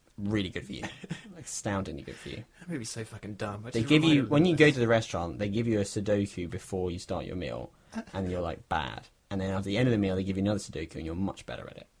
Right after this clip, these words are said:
Speaker 2: Yeah. It's just an easier Sudoku.
Speaker 1: <laughs> Yeah, but they don't realise.
Speaker 2: <laughs>
Speaker 1: They don't realise because you've marked, the, the, the one, the, the easier one is marked insane, you know, and that the,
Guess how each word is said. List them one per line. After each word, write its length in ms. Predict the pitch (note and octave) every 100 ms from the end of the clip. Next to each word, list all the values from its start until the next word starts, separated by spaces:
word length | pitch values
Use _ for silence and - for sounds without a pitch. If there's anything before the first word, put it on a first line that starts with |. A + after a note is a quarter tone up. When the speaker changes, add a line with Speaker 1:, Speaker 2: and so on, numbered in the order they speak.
| _
Speaker 2:
Yeah. 200 | - G2 - - _ _ _ _
It's 80 | -
just 140 | A#2+
an 100 | G2+
easier 240 | F#2+ - F#2+
Sudoku. 1200 | - F2+ G2 - B2 A3 F#3+ G#3 G3+ - - -
Speaker 1:
<laughs> 40 |
Yeah, 160 | A3+ E3+
but 100 | C3+
they 80 | D3+
don't 160 | F3+ D#3+
realise. 420 | F3 C3+ F#2+ - - -
Speaker 2:
<laughs> 260 | - - C3+
Speaker 1:
They 100 | C#3
don't 180 | D#3+
realise 320 | D3 C#3 G2+ F2+
because 320 | A#2 B2+ A#2
you've 160 | A2+
marked, 500 | A2 A#2+ B2+ A#2 - -
the, 140 | A2 A2
the, 240 | A2+ A2+
the 180 | A2 A2
one, 320 | A#2 A#2+ G#2+ -
the, 160 | G2
the 100 | A#2
easier 280 | A#2 C#3+ C3+
one 100 | G#2+
is 80 | G#2
marked 380 | G#2+ G#2+ G#2 -
insane, 680 | A2+ G2+ - - G#2+ F#2+ -
you 100 | D#2+
know, 80 | E2+
and 100 | F2+
that 140 | F2
the, 200 | F#2 F#2